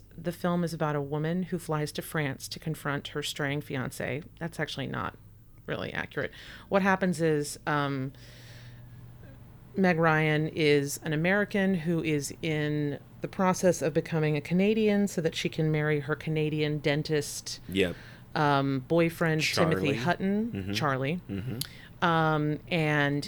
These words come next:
Speaker 1: he wants her to go to Paris with him, and she's like, "No," because she's terrified of flying and has never flown before. Uh, so he goes, and there, while he is at this conference, falls in love with and proposes to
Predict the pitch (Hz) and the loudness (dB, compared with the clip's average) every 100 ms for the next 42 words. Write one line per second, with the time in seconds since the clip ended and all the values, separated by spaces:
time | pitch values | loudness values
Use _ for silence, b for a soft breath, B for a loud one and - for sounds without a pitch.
0 | - - 202 202 185 170 170 - 165 156 | -8 -10 -4 -2 2 2 0 -2 0 0
1 | 151 - 147 156 147 - 196 196 - 143 | 0 -8 0 0 0 -2 -2 -2 -2 -6
2 | 143 131 135 - - 139 139 - 180 156 | -4 -2 -2 -4 -2 -2 -2 -4 -4 -2
3 | 156 143 139 - 190 156 135 123 143 151 | 0 0 0 -4 -2 0 0 -2 -4 -6
4 | - 147 - 143 131 123 123 - 101 - | -6 -6 -2 -2 0 -2 -2 -2 -2 -2
5 | 143 151 139 131 - - - - - - | -2 -2 -4 -4 -6 -8 -10 -8 -6 -6
6 | 165 - B B B B B B - 156 | -6 -12 B B B B B B 0 0
7 | 143 160 - 302 202 143 139 175 - - | 2 -2 0 0 4 4 4 0 -4 -12
8 | - - 170 151 147 147 147 139 - - | -14 -4 0 4 4 2 0 -4 -12 -20
9 | - 165 156 185 190 196 185 175 175 175 | -12 -4 2 4 4 4 2 2 2 0
10 | 156 175 170 175 - 196 202 147 151 - | 0 -2 0 -2 -2 -2 0 0 0 -4
11 | - - 170 180 185 190 196 175 180 180 | -12 -2 0 0 2 2 2 2 0 0
12 | - 160 165 - 180 190 202 165 160 - | -2 0 -2 -2 -2 0 0 0 -6 -4
13 | 160 147 147 | 0 2 2